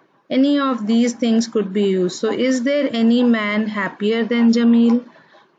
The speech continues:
Who is happier than Jamil? These are two in terms of people. And what would be coming in terms of thing, like the earlier one, what is the use of this law? It is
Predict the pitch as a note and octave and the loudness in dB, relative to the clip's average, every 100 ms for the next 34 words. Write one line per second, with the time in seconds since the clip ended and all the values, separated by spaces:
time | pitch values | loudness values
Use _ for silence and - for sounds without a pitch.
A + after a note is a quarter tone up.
0 | _ C4 D4 C#4+ B3 A3 - F#3+ F#3 - | _ 0 0 0 0 -2 -4 -8 -8 -4
1 | G3+ A3 A3 A3 G#3+ A3 G#3+ G#3+ A3 A3+ | -2 -2 -2 -2 -2 -2 0 2 2 -2
2 | - - - C4 B3 C#4 C#4 C4+ C4+ A#3+ | -8 -16 -4 -2 0 -2 0 0 2 2
3 | A3+ G#3+ G#3+ G#3+ - G#3+ F#3 - D4 D#4+ | 0 -4 -4 -6 -6 -8 -6 -4 -4 -4
4 | - _ _ _ _ _ C4 C#4 E4 D#4+ | -12 _ _ _ _ _ -6 -2 -2 -2
5 | - G#3 G#3+ A#3+ B3+ A#3+ G#3+ A#3+ A#3 G#3+ | -8 -6 -2 -2 0 0 0 -4 -2 -2
6 | G#3+ A3 G#3+ G#3+ G#3 G#3 G#3 C#4+ F4 - | -2 0 -2 -2 -2 -2 -2 -2 -4 -8
7 | - _ - B3 A#3+ C4 B3+ G3+ F#3+ G3 | -20 _ -6 -2 0 0 -2 -6 -4 -2
8 | G3+ F#3+ G3 A3 A3 B3 B3 G3 G3+ A#3+ | -2 0 0 0 0 0 2 0 -2 0
9 | A3+ A3+ G#3+ F#3+ F#3+ F#3 F#3 F3+ F#3 - | -2 0 -2 -2 -4 -2 -4 -6 -10 -10
10 | - - - _ _ _ _ _ _ _ | -10 -10 -12 _ _ _ _ _ _ _
11 | _ _ C4+ B3 D4 C4 | _ _ -6 -4 -2 -2